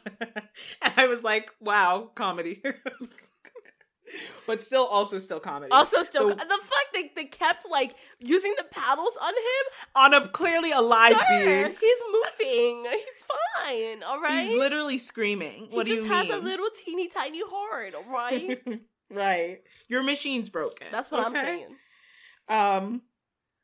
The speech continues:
Speaker 1: and he also gets on a, when he's, like, leaving, I think he gets on a skateboard. Like, once he escapes the hospital.
Speaker 2: Yes.
Speaker 1: I think he gets on a skateboard of some kind. And I was like, "Look, the amount of,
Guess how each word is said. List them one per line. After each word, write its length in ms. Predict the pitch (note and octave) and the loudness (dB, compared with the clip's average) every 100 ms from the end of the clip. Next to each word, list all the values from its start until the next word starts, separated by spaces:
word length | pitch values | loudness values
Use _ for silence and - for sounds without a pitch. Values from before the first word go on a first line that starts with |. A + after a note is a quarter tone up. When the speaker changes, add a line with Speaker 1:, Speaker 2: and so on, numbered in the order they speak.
| _ _ - - _ _ _ | _ _ -20 -20 _ _ _
Speaker 1:
and 400 | G3+ G#3+ G#3+ G3+ - | 2 4 2 0 -6
he 180 | A3 A#3 | -6 -2
also 320 | A3 A3+ A#3+ | 0 0 -2
gets 240 | G#3 G#3 | -2 -2
on 200 | F3+ F#3+ | -2 -2
a, 140 | E3+ E3 | -4 -6
when 140 | F#3+ G3 | -4 -4
he's, 220 | A3+ G3+ | -4 -4
like, 180 | E3 D#3 | -6 -6
leaving, 400 | E3+ F#3+ A#3 A#3+ | -10 -6 -4 -6
I 60 | |
think 160 | F#3+ F3 | -8 -12
he 80 | E3+ | -10
gets 200 | D#3+ D#3+ | -10 -8
on 120 | C#3+ | -12
a 40 | |
skateboard. 580 | C#3 - D3 - C#3 C#3+ | -12 -8 -8 -8 -14 -12
Like, 120 | D#3 F3 | -10 -8
once 120 | F3 | -6
he 100 | F#3+ | -6
escapes 380 | E3 - D#3 - | -6 -4 -4 -4
the 120 | D3+ | -8
hospital. 520 | C#3+ D3+ - C#3 C3 | -6 -8 -10 -12 -6
Speaker 2:
Yes. 520 | B3 A#3+ G3+ G#3 A#3 F4 | 0 0 0 -2 -4 -6
Speaker 1:
I 80 | - | -6
think 140 | E3 E3 | -8 -6
he 80 | |
gets 180 | E3 E3 | -6 -4
on 140 | E3 D3+ | -6 -8
a 40 | |
skateboard 540 | D3 - D#3+ - D3 C#3 | -10 -8 -8 -6 -8 -8
of 80 | |
some 220 | C#3 C#3+ C#3+ | -10 -10 -10
kind. 480 | D3+ C#3+ C3+ C#3 - - - | -10 -10 -12 -16 -20 -14 0
And 100 | F3 | 2
I 80 | |
was 140 | G3+ G#3+ | 2 2
like, 200 | G3+ G3 | 2 0
"Look, 540 | G3 G3+ E3 - - - _ _ _ _ _ | 0 2 2 -2 -18 -20 _ _ _ _ _
the 140 | A3+ | 2
amount 640 | A3+ G#3 G#3 A3 D#4 A4 - - _ _ _ _ | 2 2 2 2 0 -4 -12 -18 _ _ _ _
of, 320 | A3+ F#3+ F3 | 2 4 4